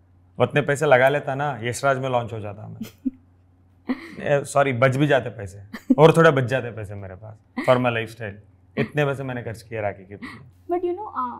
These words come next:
Speaker 2: आदिल and सोमी जब बार-बार ये क्वेश्चन उठता है, राखी का नाम आता है, no doubt you guys are very gracefully answering it, but कहीं ना कहीं अंदर ही अंदर बॉदर करता है कि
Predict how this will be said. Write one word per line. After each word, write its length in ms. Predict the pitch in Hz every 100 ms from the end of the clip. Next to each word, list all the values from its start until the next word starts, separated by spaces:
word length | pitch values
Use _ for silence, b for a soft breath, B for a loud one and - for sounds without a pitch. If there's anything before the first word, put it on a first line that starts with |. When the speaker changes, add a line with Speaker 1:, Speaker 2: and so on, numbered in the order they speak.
| -
Speaker 2:
आदिल 360 | 247 220 254
and 200 | 269 269
सोमी 480 | 294 285 233 226 233
जब 120 | 247
बार-बार 760 | 269 247 220 220 240 247 262 - -
ये 100 | 262
क्वेश्चन 460 | 269 262 254 - 262
उठता 320 | 240 - 226
है, 220 | 226 226
राखी 320 | 233 226 220 240
का 180 | 247
नाम 320 | 240 214 208 214
आता 260 | 208 -
है, 80 | 254
no 80 | 294
doubt 220 | 302 311
you 140 | 330
guys 240 | 320 277 247
are 120 | 277
very 240 | 269 269
gracefully 600 | 285 233 220 220 - 240
answering 580 | 262 208 208 226 220 214 214
it, 140 | 220
but 220 | 285 285
कहीं 140 | 339 302
ना 100 | 311
कहीं 140 | 349
अंदर 180 | 277 254
ही 80 | 277
अंदर 200 | 285 302
बॉदर 360 | 262 214 226
करता 300 | 233 247 240
है 60 | 254
कि 220 | 277 330